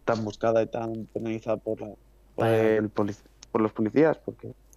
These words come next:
Speaker 2: Sí, bueno, pero
Speaker 1: la
Speaker 2: como
Speaker 1: gente la quiere para la paella, no para volver.
Speaker 2: Claro, yo lo compro para una paella, gente. Esto es para hacer una paella valenciana real,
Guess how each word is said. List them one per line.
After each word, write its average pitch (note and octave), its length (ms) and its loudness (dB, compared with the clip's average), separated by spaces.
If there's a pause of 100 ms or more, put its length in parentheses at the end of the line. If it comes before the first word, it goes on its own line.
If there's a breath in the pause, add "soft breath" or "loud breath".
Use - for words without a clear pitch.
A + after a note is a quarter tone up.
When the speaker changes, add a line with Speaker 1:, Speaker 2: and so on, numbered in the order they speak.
Speaker 2:
Sí, B2+ 240 -4
bueno, A#2+ 240 0
pero A#2+ 160 -2
Speaker 1:
la A2 120 2
Speaker 2:
como - 20 0
Speaker 1:
gente A#2+ 260 2
la B2 120 6
quiere C3+ 200 2
para C#3+ 140 4
la B2 140 4
paella, A#2+ 500 2
no A2+ 220 -4
para A2+ 240 0
volver. G#2 200 -8
Speaker 2:
Claro, A#2 540 -2
yo A2+ 200 -8
lo A#2 120 -4
compro C3 340 -2
para D3 160 2
una C#3 240 -2
paella, B2 360 -2
gente. B2+ 460 -6
Esto - 300 -4
es D#3+ 140 -2
para C3 200 -6
hacer C3 320 -6
una E3 320 -6 (200)
paella D3+ 380 -4
valenciana D3 560 -4
real, A2 500 -6